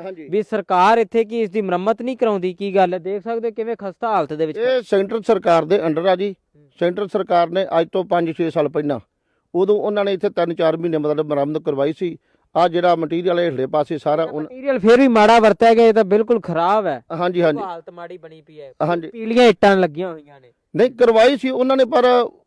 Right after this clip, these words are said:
Speaker 1: ਕੁਛ ਇੱਥੋਂ ਦੇ ਪਾਣੀ ਮਾੜੇ ਹੋਣ ਕਰਕੇ ਨਾ,
Speaker 2: ਅੱਛਾ ਜੀ।
Speaker 1: ਇੱਥੋਂ ਦਾ ਜਿਹੜਾ ਸੀਮੈਂਟ ਵਾ ਕਿੰਨਾ ਹੀ ਵਧੀਆ ਲਾ ਲਈਏ, ਪਾਣੀ ਮਾੜੇ ਹੋਣ
Speaker 2: ਜਿਵੇਂ, ਜਿਵੇਂ ਮੇਰੇ ਖਿਆਲ ਨਾਲ ਇੱਟਾਂ ਡਿੱਗ ਜਾਂਦੀਆਂ, ਟੁੱਟ ਜਾਂਦੀਆਂ, ਫਿਰ ਇੱਟਾਂ ਬਣਦੀਆਂ ਤੇ ਨਹੀਂ,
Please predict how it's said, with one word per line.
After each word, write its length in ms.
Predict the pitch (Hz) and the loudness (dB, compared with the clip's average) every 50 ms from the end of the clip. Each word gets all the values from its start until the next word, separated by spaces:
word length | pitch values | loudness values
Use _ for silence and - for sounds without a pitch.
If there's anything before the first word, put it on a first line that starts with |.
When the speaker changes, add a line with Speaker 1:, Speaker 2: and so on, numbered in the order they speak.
| - 190 - | -20 -6 0
Speaker 1:
ਕੁਛ 180 | 214 226 - | 0 0 0
ਇੱਥੋਂ 200 | 240 233 208 233 | 0 2 2 4
ਦੇ 60 | 220 220 | 4 4
ਪਾਣੀ 280 | 214 226 196 190 208 | 2 2 0 2 2
ਮਾੜੇ 240 | 214 208 196 196 208 | 2 2 4 4 4
ਹੋਣ 180 | 190 196 190 180 | 2 2 0 0
ਕਰਕੇ 300 | 185 180 165 - 208 202 | 0 -2 0 0 -2 0
ਨਾ, 120 | 220 202 | 0 -4
Speaker 2:
ਅੱਛਾ 640 | 156 _ _ _ _ _ _ _ 151 - - - | -6 _ _ _ _ _ _ _ -20 -12 -4 -2
ਜੀ। 20 | 196 | -2
Speaker 1:
ਇੱਥੋਂ 220 | 214 - 240 220 | 0 0 0 2
ਦਾ 80 | 226 220 | 2 2
ਜਿਹੜਾ 200 | 214 208 220 214 | 2 2 0 0
ਸੀਮੈਂਟ 340 | - 180 180 190 202 202 208 | 0 -2 -2 -2 -2 -4 -2
ਵਾ 160 | 202 214 208 | 0 0 -2
ਕਿੰਨਾ 240 | - - 202 220 240 | -2 -2 0 2 2
ਹੀ 60 | 233 | 2
ਵਧੀਆ 280 | 202 202 208 214 214 | 2 2 2 2 2
ਲਾ 100 | 190 175 | 2 2
ਲਈਏ, 180 | 160 165 175 - | 0 2 0 -2
ਪਾਣੀ 300 | 170 - 185 190 196 208 | 0 0 0 0 2 0
ਮਾੜੇ 260 | 190 190 190 196 202 | 2 2 2 2 2
ਹੋਣ 120 | 185 196 226 | -2 -2 -2
Speaker 2:
ਜਿਵੇਂ, 180 | 240 254 254 | 0 0 4
ਜਿਵੇਂ 440 | 226 269 269 277 277 285 254 196 220 | 4 6 6 8 8 6 6 4 2
ਮੇਰੇ 220 | 220 240 247 254 | 4 6 6 6
ਖਿਆਲ 180 | 220 262 254 254 | 6 4 4 4
ਨਾਲ 80 | 262 262 | 2 4
ਇੱਟਾਂ 640 | - 226 196 - - 247 247 254 254 254 254 247 - 156 | 4 2 2 4 4 4 6 6 6 4 4 2 0 -6
ਡਿੱਗ 240 | 143 147 196 208 190 | 2 4 4 6 6
ਜਾਂਦੀਆਂ, 440 | 220 208 240 240 226 233 240 233 220 | 4 4 4 2 2 2 2 2 2
ਟੁੱਟ 280 | - 220 214 190 - | 4 2 2 2 2
ਜਾਂਦੀਆਂ, 300 | 214 240 240 233 247 240 | 2 2 2 4 4 2
ਫਿਰ 140 | 190 226 226 | 4 4 6
ਇੱਟਾਂ 380 | 233 220 196 - - 233 233 202 | 6 6 6 6 6 4 4 4
ਬਣਦੀਆਂ 460 | 175 185 190 190 185 214 240 247 233 | 2 -2 -6 -6 -8 -8 -8 -6 -6
ਤੇ 80 | 247 | -4
ਨਹੀਂ, 100 | 247 247 | -6 -6